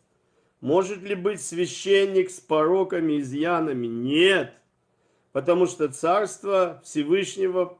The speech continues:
это праведность. Праведность.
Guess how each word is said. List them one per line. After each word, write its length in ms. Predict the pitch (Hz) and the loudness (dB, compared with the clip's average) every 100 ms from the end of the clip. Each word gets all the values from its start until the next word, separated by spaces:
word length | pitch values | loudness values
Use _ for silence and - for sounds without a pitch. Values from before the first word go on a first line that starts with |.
| - | -8
это 260 | 143 - 160 | -8 -6 -10
праведность. 1500 | - 147 185 214 208 156 170 151 139 151 160 117 - - _ _ _ _ _ _ _ _ _ _ _ | -8 0 4 6 4 4 2 2 -2 0 0 -2 -8 -20 _ _ _ _ _ _ _ _ _ _ _
Праведность. 1500 | 123 143 185 - 180 151 139 131 147 139 104 - - _ | -2 4 6 6 4 2 -2 0 0 0 -6 -12 -20 _